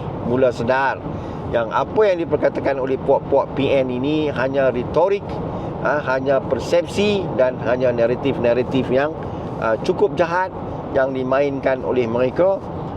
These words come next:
ah, untuk menjatuhkan kerajaan Madani. So, saya nak bagi tahu lagi sekali kepada apek gelakan ini, kerajaan Madani bukan kerajaan yang hipokrit.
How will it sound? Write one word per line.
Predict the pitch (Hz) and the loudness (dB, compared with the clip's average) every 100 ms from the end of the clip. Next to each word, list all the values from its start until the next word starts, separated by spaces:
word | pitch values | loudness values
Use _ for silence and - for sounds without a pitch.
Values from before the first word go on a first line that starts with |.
| - | -4
ah, | 123 139 131 | 0 0 0
untuk | 127 160 147 | 0 2 2
menjatuhkan | 131 120 135 - 160 123 139 123 120 | 2 2 2 2 0 2 0 0 0
kerajaan | - 120 113 123 120 113 | 2 2 4 2 0 0
Madani. | 107 104 110 110 85 - - - | 0 2 0 -2 -8 -10 -10 -4
So, | - 190 | 2 4
saya | 180 170 147 | 4 2 2
nak | 160 | 0
bagi | 156 | 2
tahu | 170 160 143 | 4 4 2
lagi | |
sekali | 135 131 143 170 | 0 2 2 2
kepada | 170 135 131 131 | 0 2 2 2
apek | 131 - 160 147 110 | 0 -2 2 2 2
gelakan | 127 127 - 135 127 | 2 2 0 -4 -2
ini, | 123 165 180 - - - - - - - | -4 -4 -4 -6 -10 -10 -8 -8 -4 0
kerajaan | 139 143 147 | 2 4 2
Madani | 139 135 143 143 | 2 2 0 -2
bukan | 120 127 117 | 0 0 0
kerajaan | 120 117 127 123 | 0 2 2 2
yang | 120 117 | 0 0
hipokrit. | 110 151 202 - 202 | 0 2 2 4 2